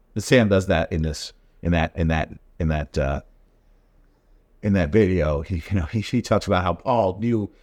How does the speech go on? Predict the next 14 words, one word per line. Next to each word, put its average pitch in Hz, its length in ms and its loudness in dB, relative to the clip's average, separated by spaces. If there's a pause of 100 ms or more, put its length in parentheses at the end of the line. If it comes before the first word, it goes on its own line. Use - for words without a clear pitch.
(100)
knew 135 200 2
the 107 140 0
disciples 98 600 0
and 87 100 -4
did 117 140 0
this. 101 160 -6
Well, 95 240 -4 (260)
Paul 156 300 4
was, 117 280 -2 (360)
he 208 120 -4
might 185 160 4
have 95 120 0
known 165 280 4
them 82 200 -6